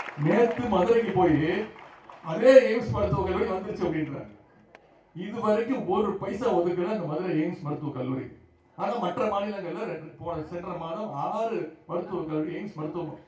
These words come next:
கல்லூரியை திறந்திருக்கிறாங்க. இப்படி தமிழ்நாடு ஒட்டு மொத்தமா வஞ்சித்துட்டு இருக்கிறார்.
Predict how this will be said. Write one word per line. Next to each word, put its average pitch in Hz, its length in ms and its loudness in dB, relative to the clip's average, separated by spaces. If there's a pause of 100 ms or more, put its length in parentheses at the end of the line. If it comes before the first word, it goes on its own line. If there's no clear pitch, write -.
கல்லூரியை 147 400 -2
திறந்திருக்கிறாங்க. 139 600 -10 (640)
இப்படி - 280 6
தமிழ்நாடு 185 540 -4
ஒட்டு - 300 -10
மொத்தமா 185 260 -6
வஞ்சித்துட்டு 156 400 -4
இருக்கிறார். - 360 -10